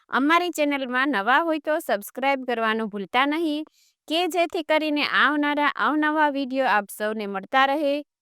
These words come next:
મિત્રો, આપણા હિન્દુ ધર્મના પંચાંગ અનુસાર અગિયારમી તિથિ એટલે કે એકાદશી, કે જેને ઉત્તમમાં ઉત્તમ વ્રત ગણવામાં આવ્યું છે, કે જેમાંથી આપણે માગસર મહિનાની વદ પક્ષની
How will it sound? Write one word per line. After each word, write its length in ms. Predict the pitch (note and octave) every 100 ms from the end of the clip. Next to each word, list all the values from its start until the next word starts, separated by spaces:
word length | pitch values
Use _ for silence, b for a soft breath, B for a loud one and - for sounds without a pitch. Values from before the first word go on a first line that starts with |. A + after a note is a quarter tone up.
| _ _ _ C4
મિત્રો, 400 | D#4 - C4+ F3 - _ _ -
આપણા 360 | A3+ - D#4
હિન્દુ 300 | G4 F4 F4 F#4
ધર્મના 540 | F4 D#4+ D#4+ E4 E4+
પંચાંગ 540 | F4 A#3 A#3 C4+ D4+ D#4
અનુસાર 480 | D#4 D#4+ D#4+ D4+ D4
અગિયારમી 600 | - A3 A#3 C4+ D4+ D#4+
તિથિ 380 | D#4 D#4 D4 E4+ D4
એટલે 500 | A3 - A#3 A#3 B3
કે 180 | - E4+ A3
એકાદશી, 560 | G#3+ B3+ C#4 D4+ - - b b b -
કે 120 | D#4
જેને 340 | D#4 D#4+ D4+ D#4 -
ઉત્તમમાં 680 | G3 - C#4 C#4+ D4+ D#4+ C#4
ઉત્તમ 320 | C4+ C#4+ C#4+
વ્રત 280 | G3 A3 B3+
ગણવામાં 560 | A3 G3+ G3 G3+ C4 C#4+
આવ્યું 260 | D#4+ D#4
છે, 180 | - - - _ b b -
કે 100 | D4 F4
જેમાંથી 600 | C#4+ C#4+ D4 D4 F4+ D4+
આપણે 380 | G3+ G3 A3 D#4+
માગસર 540 | C4 F#3+ G#3+ - D4+
મહિનાની 520 | D4+ E4 D4 D4 D4 D4+
વદ 340 | A3 A#3 C#4
પક્ષની 440 | D4 D4 - C#4+